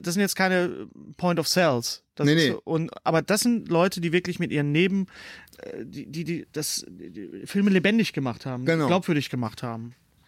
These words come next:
Speaker 2: Ja.
Speaker 1: Und er hat sowohl gute gespielt als auch, auch böse gespielt. Und das muss man erstmal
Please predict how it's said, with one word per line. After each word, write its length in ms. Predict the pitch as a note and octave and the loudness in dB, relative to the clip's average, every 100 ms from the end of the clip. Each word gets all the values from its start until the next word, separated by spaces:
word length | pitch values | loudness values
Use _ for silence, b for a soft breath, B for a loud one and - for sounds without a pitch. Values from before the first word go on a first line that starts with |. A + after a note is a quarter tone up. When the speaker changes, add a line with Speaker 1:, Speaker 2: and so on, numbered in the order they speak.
| - | 0
Speaker 2:
Ja. 200 | C#3 A2+ | 0 0
Speaker 1:
Und 120 | - F3+ | 2 4
er 80 | |
hat 80 | F3+ | 4
sowohl 560 | D3+ D#3+ E3+ A3+ B3 E3 | 2 4 6 6 4 2
gute 300 | D#3 A#3 A3+ | 2 2 2
gespielt 380 | G3 - G#3 - | 0 0 0 2
als 180 | E3+ C3 | 0 0
auch, 180 | E3 | -2
auch 160 | - C#3+ | -4 -4
böse 360 | D3+ F#3 E3+ A#2 | 2 2 2 0
gespielt. 420 | A2 - A2+ A#2 | -4 -6 -8 -8
Und 80 | B2 | -10
das 200 | C3 D3 | -8 -8
muss 180 | D3+ | -6
man 120 | E3 D3 | -6 -6
erstmal 460 | D3 - D3 D3 | -6 -6 -6 -6